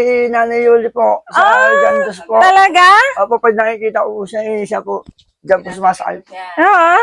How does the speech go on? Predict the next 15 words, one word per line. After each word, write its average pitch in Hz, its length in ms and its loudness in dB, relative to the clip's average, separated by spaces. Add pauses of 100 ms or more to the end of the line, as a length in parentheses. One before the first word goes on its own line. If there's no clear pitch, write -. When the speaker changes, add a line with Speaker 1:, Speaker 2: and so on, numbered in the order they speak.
(320)
Speaker 1:
Opo. 359 300 -2
Speaker 2:
Okay. 508 960 4
<laughs> - 0 - (520)
Oh. 320 920 2 (160)
Speaker 1:
Alay 165 320 -4
ko 175 100 -12
po 175 160 -6
nayahatid 175 640 0
po. 151 160 -6
Hindi 156 160 -12
po 165 140 -10
sumasakay 160 420 -4
sa 156 140 -10
iba 151 240 -10
po. 131 180 -18